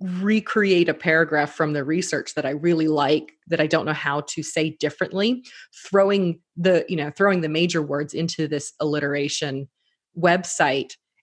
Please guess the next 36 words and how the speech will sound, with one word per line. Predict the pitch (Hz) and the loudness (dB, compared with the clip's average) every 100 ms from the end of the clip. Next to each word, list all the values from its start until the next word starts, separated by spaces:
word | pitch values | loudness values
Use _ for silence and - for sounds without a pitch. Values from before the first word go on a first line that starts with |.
| - | 0
and | 170 165 | 2 0
coming | - 190 185 156 - | 0 2 2 0 2
up | 170 165 | 0 2
with | 160 151 | 0 2
my | 151 156 | -2 -2
own | 180 190 185 165 156 151 170 170 | 2 4 4 2 -2 -6 -12 -10
single | - 208 190 170 | -2 2 4 2
paragraph | 160 165 160 156 139 143 | 2 2 2 2 0 -2
soliloquy | - 147 156 175 175 160 151 - | -4 0 2 2 0 -2 -2 0
of | 156 156 143 - _ _ _ _ - | 0 -2 -6 -18 _ _ _ _ -6
w-, | 170 160 165 - | -4 -4 -8 0
uh, | 180 165 | 2 2
heavy | 170 202 190 190 | 0 0 2 2
words | 170 180 175 156 | 4 4 4 0
in | 156 156 | -2 -2
one, | 151 | -4
you | - | -2
know, | 147 143 | -2 -2
one, | 151 156 151 151 147 | 0 2 2 2 0
um, | 135 143 135 135 - _ _ _ | -2 -4 -6 -8 -12 _ _ _
starting | - 175 175 160 | 0 2 2 0
with | 151 | -4
one | 147 139 | -6 -2
letter | 160 160 143 - - - - | 0 0 -2 -8 -20 -20 0
can | 220 208 190 196 196 | 2 4 2 0 2
really | 220 247 240 | 2 4 2
get | 190 185 | 2 0
you | 185 165 | 2 -2
excited | - - 165 165 | -2 -2 0 0
and | 160 | -2
go, | 160 - 254 | -2 -2 2
"Oh, | 349 285 143 | 4 4 2
look, | 202 262 262 | 0 0 0
well, | 175 - _ - - - - | -2 -4 _ -20 -20 -20 -4
maybe | 208 247 285 262 | 2 4 6 4
I, | 214 | 2